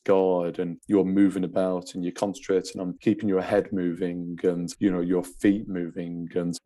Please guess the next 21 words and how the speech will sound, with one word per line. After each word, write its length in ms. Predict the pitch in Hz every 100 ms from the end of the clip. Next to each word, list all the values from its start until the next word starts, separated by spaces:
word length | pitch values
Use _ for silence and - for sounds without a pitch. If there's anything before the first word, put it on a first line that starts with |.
| 98
going 260 | 110 98 92
in 140 | 90
at 180 | 90 -
angles 540 | 101 104 90 85 -
to 160 | - 95
actually 240 | - 95
punch 320 | - 98 90
your 100 | 95
opponent. 720 | 92 - 107 98 82 92 - - -
Um, 480 | 90 85 87 90 -
and 200 | 110 104
conversely, 680 | 120 104 104 98 - 104 104 _ -
like, 260 | 104 98 104
moving 340 | 113 131 92
at 160 | 90 95
angles 520 | 92 92 95 98 - -
to 420 | 98 98 101 92 _ _ -
avoid 420 | 95 98 101 95
your 180 | 101 101
opponent's 480 | 98 - 101 98 -
punches. 560 | 117 120 - 92 82